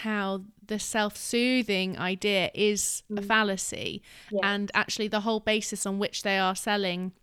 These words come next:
Speaker 1: this approach is
Speaker 2: Mm.
Speaker 1: based on, like, n-, nonsense and
Speaker 2: Yeah.
Speaker 1: really outdated, totally debunked, like,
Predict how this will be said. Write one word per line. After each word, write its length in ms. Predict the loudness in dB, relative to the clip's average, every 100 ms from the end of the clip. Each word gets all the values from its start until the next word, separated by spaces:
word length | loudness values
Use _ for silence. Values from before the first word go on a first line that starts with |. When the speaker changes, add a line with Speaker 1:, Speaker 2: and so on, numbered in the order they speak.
| _ _ _ _ -10 -4
Speaker 1:
this 320 | 0 0 -2
approach 640 | -4 0 2 0 -2 -4 0
is 180 | 0 0
Speaker 2:
Mm. 40 |
Speaker 1:
based 400 | 2 2 2 0
on, 360 | 0 0 -2 -4 -8 _ _ _ _
like, 160 | -6 -6
n-, 80 | -6 -10 2
nonsense 960 | 4 4 2 -2 -2 -4 -6 -6 -6 -2
and 300 | 0 2 4
Speaker 2:
Yeah. 200 | 4 2 -4
Speaker 1:
really 880 | -2 4 8 8 8 6 4 2 2
outdated, 800 | 4 4 4 2 2 2 0 -2 -2 -6
totally 500 | 2 4 2 0 0
debunked, 800 | 2 2 2 2 0 -6 -16 -18 -18 _ _ _ _ -16
like, 240 | 0 2